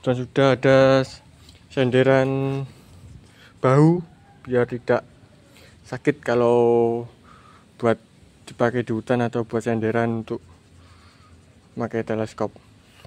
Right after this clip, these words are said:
Oke. Untuk pelindung besi,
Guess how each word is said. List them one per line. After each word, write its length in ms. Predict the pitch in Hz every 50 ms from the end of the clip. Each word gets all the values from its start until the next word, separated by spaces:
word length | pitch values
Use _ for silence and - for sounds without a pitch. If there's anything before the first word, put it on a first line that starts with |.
| - _ _ _ _ _ _ _ _ _ - - - - -
Oke. 240 | - 120 135 151 - - - _ _ _ _ _ - - - - _ -
Untuk 240 | - 127 139 131
pelindung 320 | - 131 131 123 135 143 139
besi, 400 | 131 120 - 151 156 160 165